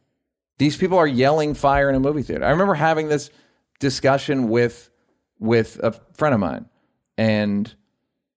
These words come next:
he was, it was about Alex Jones,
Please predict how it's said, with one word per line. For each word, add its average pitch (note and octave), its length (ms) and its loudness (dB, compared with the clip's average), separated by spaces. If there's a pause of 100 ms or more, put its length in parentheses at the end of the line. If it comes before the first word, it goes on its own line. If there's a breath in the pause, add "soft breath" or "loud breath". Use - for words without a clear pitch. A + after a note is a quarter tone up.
(580)
he B2+ 260 0
was, A#2+ 400 -2
it B2+ 120 2
was B2 140 0
about B2 180 2
Alex A2+ 320 0
Jones, - 420 -10